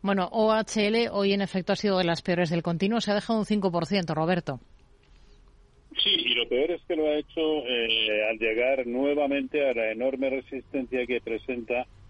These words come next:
Speaker 2: en cero sesenta y cinco. La última vez que llegó ahí, eh, estamos hablando del verano del año pasado,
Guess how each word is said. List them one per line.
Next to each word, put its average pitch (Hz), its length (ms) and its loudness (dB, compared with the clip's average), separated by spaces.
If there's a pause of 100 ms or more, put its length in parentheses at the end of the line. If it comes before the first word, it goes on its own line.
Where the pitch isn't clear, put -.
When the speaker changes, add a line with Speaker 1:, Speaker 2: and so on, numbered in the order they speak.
(340)
Speaker 2:
en 110 280 0
cero 117 540 0
sesenta 104 420 -6
y 98 120 -2
cinco. 87 440 -10
La 107 140 0
última 143 320 -2
vez 131 180 0
que 127 100 -4
llegó 107 380 0
ahí, 110 320 -4 (600)
eh, 98 580 2
estamos 101 320 -4
hablando 104 340 0
del 98 200 -2
verano 101 440 -2
del 101 300 -2
año 104 260 -2
pasado, 113 520 -2